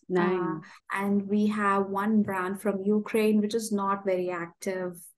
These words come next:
Speaker 2: Yeah,
Speaker 1: due to
Speaker 2: because of the
Speaker 1: some
Speaker 2: presence
Speaker 1: situation.
Speaker 2: issue.
Speaker 1: Yeah.
Speaker 2: Yeah, yeah.
Speaker 1: Because initially India was our main supplier base, we have already a supply chain system which is kind of sorted in a way.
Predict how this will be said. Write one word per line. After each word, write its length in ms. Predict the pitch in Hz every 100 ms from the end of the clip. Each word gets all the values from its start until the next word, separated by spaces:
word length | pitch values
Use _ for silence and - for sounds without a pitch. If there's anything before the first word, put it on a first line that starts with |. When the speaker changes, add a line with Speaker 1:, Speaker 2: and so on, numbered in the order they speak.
| -
Speaker 2:
Yeah, 320 | 175 170 156
Speaker 1:
due 160 | 175 185
to 100 | 185
Speaker 2:
because 160 | 175 170
of 160 | 160
the 140 | 170 185
Speaker 1:
some 100 | -
Speaker 2:
presence 420 | 151 160 156 -
Speaker 1:
situation. 400 | 151 180 - - -
Speaker 2:
issue. 120 | 185
Speaker 1:
Yeah. 160 | 175 170
Speaker 2:
Yeah, 320 | 156 156 151
yeah. 120 | 147 - - _ 185
Speaker 1:
Because 540 | 247 240 302 269 262 -
initially 840 | 214 214 220 226 208 208 202 196
India 320 | 196 196 196
was 240 | 190 180
our 480 | 180 175 175 170 - -
main 640 | 190 185 180 185 180 - - -
supplier 680 | - 180 - 180 175 175
base, 560 | 165 170 185 262 - - -
we 260 | 185 240 254
have 640 | - 226 214 214 214 208 -
already 640 | 190 190 202 202 202 208
a 260 | - 190 190
supply 540 | - 185 185 190 180
chain 340 | 190 - 196 196
system 480 | 214 214 - 196 202
which 160 | 214
is 420 | 254 247 226 - -
kind 300 | 226 208 220
of 120 | 220
sorted 680 | - - - 196 202 233 226
in 120 | 214
a 120 | 202
way. 480 | 185 190 190 190 190